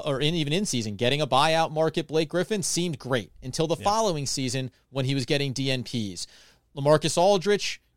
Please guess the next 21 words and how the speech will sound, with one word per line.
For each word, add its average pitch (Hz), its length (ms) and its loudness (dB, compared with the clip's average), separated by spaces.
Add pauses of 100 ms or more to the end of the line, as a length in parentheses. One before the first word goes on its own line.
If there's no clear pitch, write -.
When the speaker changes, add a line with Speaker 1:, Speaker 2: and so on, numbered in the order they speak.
Speaker 1:
get 180 200 4
him. 202 220 0 (640)
Injury, 185 420 2
health, 180 300 2
retirement, 180 540 0
returns, 190 560 -4 (280)
doesn't 165 280 0
have 156 180 0
a 151 40 -4
lot 143 220 2
of 131 80 -2
value 123 300 2
for 113 200 -6
you. 98 180 -10 (100)
Big 180 200 4
swings 175 380 -2
and 151 140 -6
misses 131 400 -2
on 127 280 0 (120)
Paul 151 320 2
Millsap. 131 580 -2